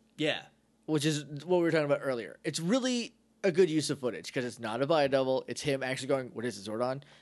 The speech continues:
Speaker 2: And, like, then they just show him, Zach, and Trini on the viewing globe.
Speaker 1: Yeah.
Speaker 2: It works out real
Speaker 1: 'Cause they
Speaker 2: well.
Speaker 1: have, like, so many reaction shots of them listening to the communicator.
Speaker 2: Right, and, like, all of their clothes are some form of red and yellow
Speaker 1: Right.
Speaker 2: and or black, so it's like, this could be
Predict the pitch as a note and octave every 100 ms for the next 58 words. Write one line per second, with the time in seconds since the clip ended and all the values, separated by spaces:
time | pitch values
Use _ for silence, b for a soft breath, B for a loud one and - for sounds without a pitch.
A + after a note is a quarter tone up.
0 | B A#2+ B2 A2 A2+ A#2+ C3 - D3 C3
1 | C3+ C#3 - B2 B2+ C3 B2+ A#2+ C3 C3+
2 | C3 D3+ D#3+ E3+ G#3+ A#2+ G#2+ F2 _ b
3 | D#3+ C#3 A2 - - B2+ C#3 E3 E3 F3+
4 | G3+ - F#3+ A3 A#3 G#3+ G#3 C#3+ - -
5 | C#3+ E3+ D#3+ E3 D#3+ D3 C#3 D3 C#3+ D3
6 | C#3+ D3 C#3 D3 C3 B2+ A#2 C3+ B2 B2+
7 | C3+ C3+ C3+ B2 A#2 A2+ G#2+ B2 B2 A2
8 | G#2+ D#3+ G#3+ A3 G3+ F3+ - C#3+ F3 F#3
9 | F#3 F3 - D3+ F3 E3+ - D3 C#3+ -
10 | C3 C3 C#3 - C3 C#3 C#3+ C3 B2+ A#2+
11 | A#2+ B2 C3 B2+ B2 B2+ B2+ B2+ D3+ E3+
12 | B2+ C3 B2 B2 C3 E3 E3 - D#3+ C#3+
13 | D#3 C#3 - - E3 F3 - F3 D3+ C#3+
14 | E3+ E3 D#3